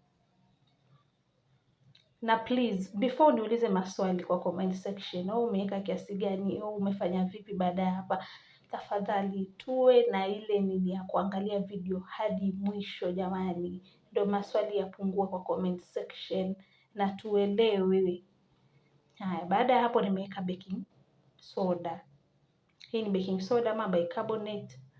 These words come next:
na nimeweka kijiko kimoja. Lakini nacho pia hakikujaa vile sana. Hii baking soda inasaidia half keki ku-,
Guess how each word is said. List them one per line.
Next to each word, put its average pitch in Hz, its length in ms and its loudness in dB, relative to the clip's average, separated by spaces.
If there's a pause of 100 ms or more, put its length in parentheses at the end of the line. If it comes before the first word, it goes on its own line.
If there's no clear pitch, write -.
(240)
na 214 100 -6
nimeweka 214 800 0 (480)
kijiko 196 440 0
kimoja. 185 840 0 (960)
Lakini 214 340 -2
nacho 214 300 -2
pia 208 260 -2
hakikujaa 185 760 -2
vile 180 320 -2
sana. 202 760 -6 (320)
Hii 285 160 0
baking 208 340 -2
soda 208 500 0
inasaidia 202 800 -4
half - 300 -16
keki - 300 -8
ku-, 240 360 -4